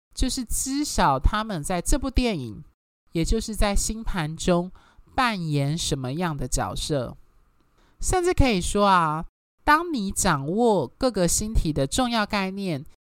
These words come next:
并且融会贯通的话，可以说对于相位的解释已经成功了一半。讲到这，可能各位听众会觉得，呃，我讲的这样的形容还是很抽象。我举个具体的例子，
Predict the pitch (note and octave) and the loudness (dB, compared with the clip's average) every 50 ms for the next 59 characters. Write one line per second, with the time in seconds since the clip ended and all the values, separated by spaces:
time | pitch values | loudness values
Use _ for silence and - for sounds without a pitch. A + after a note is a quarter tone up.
0 | _ _ - - C#4+ B3+ - - - E3 C3+ C3+ C#3 C3+ C3+ D3+ F#3 - C#4+ C4+ | _ _ -6 -4 -2 -2 -2 0 2 2 2 2 2 2 0 2 6 8 8 8
1 | A#3 G3 - A3+ G3+ F#3+ F3+ - - F3+ F3+ F3 D#3+ C#3 D3 - F3+ D#3 C#3+ B2 | 8 4 -2 -4 -6 2 4 4 4 4 0 -4 -2 -4 -2 -2 -2 -2 -2 -4
2 | - D#3+ - - _ _ _ _ _ _ _ _ - - F4+ E4+ C#4+ - - - | -6 -8 -12 -18 _ _ _ _ _ _ _ _ 0 2 4 4 4 2 4 4
3 | B3+ B3+ B3+ - - C4 A#3+ G#3+ G3 F#3 - - A#3+ A3 A3 A3 G3+ F3 D#3+ C#3+ | 4 4 4 4 2 2 2 0 -2 2 4 4 4 4 2 0 0 0 0 0
4 | - D3 C3+ B2 B2+ - E3+ E3+ D3+ C3 - E3+ F3 F#3 F#3+ - - E3+ C#3+ D3 | 0 -2 -2 0 -2 -2 -2 -2 -4 -4 -4 -6 -6 -6 -6 -2 0 0 0 0
5 | - F3 E3+ E3+ D#3+ C3 A#2+ B2+ - _ - D#3 C#3 A2 - D#3+ - _ _ _ | 0 0 0 0 0 -2 -4 -6 -8 _ -8 -8 -8 -10 -12 -18 -20 _ _ _
6 | _ _ _ _ - - - G3 G3 C4+ D#4+ E4+ E4 - E4+ D#4 C4 G3 D3 - | _ _ _ _ -4 0 2 4 8 8 8 8 8 6 4 6 4 4 2 -2
7 | - - - _ _ _ _ _ _ _ _ - - G#3 F3+ D#3+ D#3 D3+ D#3 D#3 | -6 -14 -20 _ _ _ _ _ _ _ _ -4 0 2 2 2 2 0 -2 -2
8 | D#3+ F#3+ A3 - E4 D#4+ D#4 C#4+ C4+ - C4 B3+ B3+ B3 C4 A#3+ A#3 A#3 A#3 G#3 | -4 -4 -2 -2 0 2 2 4 4 4 4 4 2 -2 -4 -2 0 0 -2 -2
9 | - - D#3 D3 D3 D3 D3+ D3 C#3+ C#3 B2+ B2 A#2+ - - C#3+ C3+ C3 B2+ B2+ | -2 -2 -2 0 0 2 2 2 2 0 0 -2 -2 -4 -4 -4 -2 -2 -2 -2
10 | B2 B2 B2 B2 B2+ C#3 C#3 - D3+ F3 G#3 - G#3 E3+ C#3 C3 C3+ - G3+ G3+ | -2 -4 -4 -4 -6 -8 -8 -6 -4 -2 -2 -2 -2 -2 -2 -4 -4 -4 -4 -4
11 | F#3 D#3+ D3+ - - D#3 D3 D#3 D#3 D3 D3+ D#3+ D3+ C#3 - - F3 C#3+ B2 C3+ | -4 -2 -2 -2 -2 -4 -4 -4 -4 -2 -2 0 0 0 0 0 0 -2 -2 -2
12 | - - - E3 D#3+ E3 E3 - - F#3 D3 B2+ A#2 - _ _ _ _ _ _ | 0 2 2 2 2 0 -2 -4 -4 -4 -6 -8 -10 -14 _ _ _ _ _ _
13 | _ _ _ _ - - A#3+ D#4+ - - G#3+ F3 D#3+ D3+ - - - - D#4 D4+ | _ _ _ _ 0 2 4 4 4 2 2 2 2 2 2 0 -2 0 0 2
14 | C4 A3 - - C#3+ D3 C#3 D3 F3 G#3+ G#3 F3 D#3 - - C3+ B2 A#2 | 4 4 2 2 2 0 0 0 0 -2 -2 -4 -4 -4 -4 -4 -4 -6